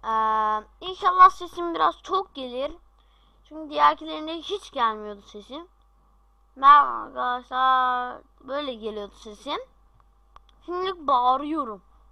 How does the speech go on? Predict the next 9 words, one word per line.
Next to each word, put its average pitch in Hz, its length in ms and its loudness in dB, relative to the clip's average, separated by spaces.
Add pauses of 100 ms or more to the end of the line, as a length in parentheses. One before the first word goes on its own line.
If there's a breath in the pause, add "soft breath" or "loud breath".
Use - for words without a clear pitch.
(160)
Ama 285 160 4
aşırı 285 580 6
değil. 208 240 -14 (1000)
Aşırı 294 280 -12
bağırsam 277 480 4
bayağı 311 340 8
çıkar 311 380 -8
yani 240 360 -6
sesim. 208 400 -20